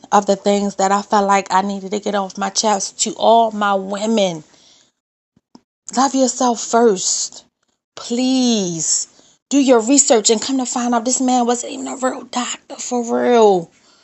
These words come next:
Everybody running to Miami.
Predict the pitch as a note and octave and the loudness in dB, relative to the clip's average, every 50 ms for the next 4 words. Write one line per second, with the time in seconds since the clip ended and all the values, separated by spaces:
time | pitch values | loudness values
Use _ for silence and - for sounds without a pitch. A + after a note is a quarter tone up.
0 | _ _ _ _ _ _ _ _ _ _ _ _ - G3+ G#3 G#3+ G3+ B3+ C4+ C#4+ | _ _ _ _ _ _ _ _ _ _ _ _ -8 -6 -4 -2 2 2 4 4
1 | C#4 C4+ C4+ C4 C4 B3+ B3 A#3 A#3 A#3+ C4 A#3 A#3 A#3 - G3+ A3+ A#3+ B3 C4 | 4 4 4 4 4 4 4 4 4 2 2 2 0 0 0 2 2 4 6 6
2 | C4+ C4 C4 B3 A#3+ A#3 G#3 F3+ E3+ D#3 | 6 6 6 6 4 4 2 0 -4 -8